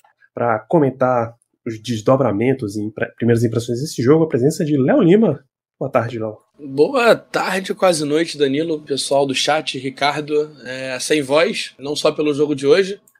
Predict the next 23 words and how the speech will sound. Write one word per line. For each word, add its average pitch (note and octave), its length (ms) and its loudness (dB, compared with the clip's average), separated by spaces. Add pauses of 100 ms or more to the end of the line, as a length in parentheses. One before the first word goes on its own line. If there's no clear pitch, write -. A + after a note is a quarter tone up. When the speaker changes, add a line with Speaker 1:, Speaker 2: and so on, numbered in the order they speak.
Speaker 2:
mas C#3+ 220 -2
também C#3+ 280 2
<laughs> - 60 -6
pelo E3+ 220 0
jogo E3 260 0
de C#3+ 140 2
hoje. F3 400 4 (300)
Eu E3+ 180 2
vou G3+ 180 2
começar, A3+ 360 0
vou, G3 100 -2
só G#3 160 2
vou A#3+ 260 2 (120)
trazer G#3 240 2
o - 20 0
comentário F3+ 420 0
que F3 120 -6
o D3+ 40 -6
Pedro E3 240 -4
já D#3 140 2
trouxe, C#3+ 320 0
camisa F3+ 340 2
pesa, A#2 380 -4